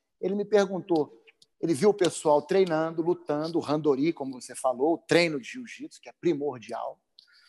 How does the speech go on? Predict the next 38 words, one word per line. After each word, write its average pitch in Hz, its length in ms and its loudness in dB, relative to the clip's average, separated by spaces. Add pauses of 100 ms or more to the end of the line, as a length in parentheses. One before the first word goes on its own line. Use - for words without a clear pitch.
(840)
E 202 80 4
ele 233 140 6
falou, 220 280 6
"Esse 233 160 2
pessoal 220 440 4
todo 214 380 4
aqui 147 400 -6 (480)
sabe 170 580 2 (960)
a - 80 -20
parte 143 320 -2
em 127 60 -6
pé 180 380 -2 (720)
da 123 120 -8
nossa 127 220 -6
defesa 117 320 -10
pessoal?" 135 500 4 (560)
Eu - 80 0
falei, 214 240 6
Não, 156 200 6
tio 120 180 -4
Hélio, 110 200 -8
porque - 260 -4
é 139 40 4
difícil 180 440 -4
ensinar 131 400 -4
isso, 139 240 -4
né? 131 80 -2
Nós 135 160 0
não 170 120 -4
temos 151 340 0
um 131 60 0
método 139 380 -2
pra 180 120 -6
ensinar 160 300 -4
isso 143 160 -8
em - 20 -2
aula 170 140 -2
coletiva. 196 540 -6